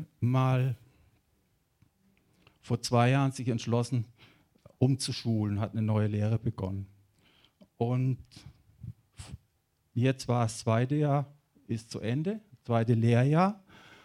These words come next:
Und da hat ihn sein Chef zu sich gerufen, hat gesagt,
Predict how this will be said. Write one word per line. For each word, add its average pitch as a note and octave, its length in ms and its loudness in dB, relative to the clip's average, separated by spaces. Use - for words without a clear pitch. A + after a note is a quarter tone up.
Und B2+ 240 0
da C3 100 2
hat B2+ 200 0
ihn B2+ 180 -4
sein A#2+ 240 2
Chef - 400 -2
zu - 100 -12
sich - 320 -10
gerufen, B2+ 480 -2
hat C3 200 -2
gesagt, B2+ 460 -8